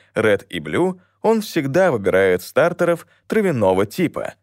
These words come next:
Его любимые типы — травяной, волшебный и призрачный. Альвин Аддаден. Фанат покемон с девяти лет и давний поклонник видеоигр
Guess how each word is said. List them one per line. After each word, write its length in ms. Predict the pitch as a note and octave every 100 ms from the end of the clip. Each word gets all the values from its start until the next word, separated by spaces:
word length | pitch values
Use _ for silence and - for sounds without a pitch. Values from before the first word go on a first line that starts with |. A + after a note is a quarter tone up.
| _ _ _ -
Его 240 | G2+ G#2
любимые 460 | G2 F#2 F#2+ F#2 E2+
типы — 500 | - F3+ F3+ F3+ E3+
травяной, 680 | - G2+ F#2 E2+ B2+ F#3+ F#3
волшебный 760 | - F#2+ F2+ - G#3 F3+ F#3+ F#3
и 220 | - F3+
призрачный. 840 | F3+ F#3+ G#2+ F2+ - G#1 G1+ - _ _ _ _ _ _
Альвин 500 | - D#3 F#3+ F3 F3 -
Аддаден. 720 | C#3+ A#2 A#2 D3+ F2+ B1 G#1 _ _ _ _ _ _ _
Фанат 400 | _ G2+ C#3 A3
покемон 400 | F3+ D#3+ D#3 E3+
с 80 | D3+
девяти 400 | A2 A2+ G#2+ F2+
лет 300 | D#2 E3 F3 _ _ -
и 100 | G2
давний 400 | B2+ G3 G3+ F#3+
поклонник 680 | A2+ - B2+ E3+ E3 D#3+
видеоигр 680 | G#2+ F2 D2+ G#2 F3 F3